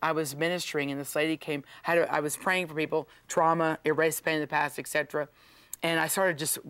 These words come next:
flowing in words of knowledge of specific situations. And I said, "There's somebody here that has, like, an impression on their face from where they were hit." And, and, and so the next day, this lady came to me, and she says, "I was,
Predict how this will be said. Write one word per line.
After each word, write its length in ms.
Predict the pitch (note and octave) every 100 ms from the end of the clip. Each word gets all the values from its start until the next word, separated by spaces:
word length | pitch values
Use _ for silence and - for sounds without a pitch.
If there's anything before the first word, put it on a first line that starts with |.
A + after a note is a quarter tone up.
| B2+
flowing 460 | - A3 A#3 G#3+
in 180 | D#3 D3
words 260 | E3 F#3+ D#3+
of 120 | B2+
knowledge 400 | D#3+ F3 E3 C#3+
of 100 | C#3+
specific 640 | - D3+ - G3 E3 - - - -
situations. 920 | - E3+ D#3+ D#3 F3+ F#3 - - - - - -
And 100 | E3+
I 100 | E3+
said, 140 | E3+ E3
"There's 120 | D#3
somebody 360 | - G#3 A3+ A3+
here 200 | F#3 E3
that 120 | D3
has, 260 | D#3 D#3 -
like, 220 | D#3 D#3+ - -
an 120 | - D3+
impression 640 | C#3+ - A#3 A#3+ - D#3
on 180 | - D3+
their 140 | C#3+
face 520 | C#3+ - F#3 D#3+ C#3+ - - -
from 200 | E3+ E3
where 120 | D#3+
they 140 | D3 D3
were 140 | C#3
hit." 480 | C#3 E3+ - - - _ _ _ _ - - _
And, 540 | E3 D#3+ D#3+ D#3 D#3+ -
and, 480 | D#3+ D#3+ E3 - -
and 320 | E3+ E3 D#3+
so 160 | D3 E3+
the 100 | D#3
next 280 | F3+ A3 -
day, 120 | F3
this 160 | D#3+ -
lady 220 | D#3+ D#3+
came 200 | - D3+
to 60 |
me, 140 | C#3+ D3
and 100 | C#3+
she 160 | -
says, 320 | D3+ - D3+ C#3 - - - -
"I 100 | E3
was, 300 | E3 D#3+ C#3+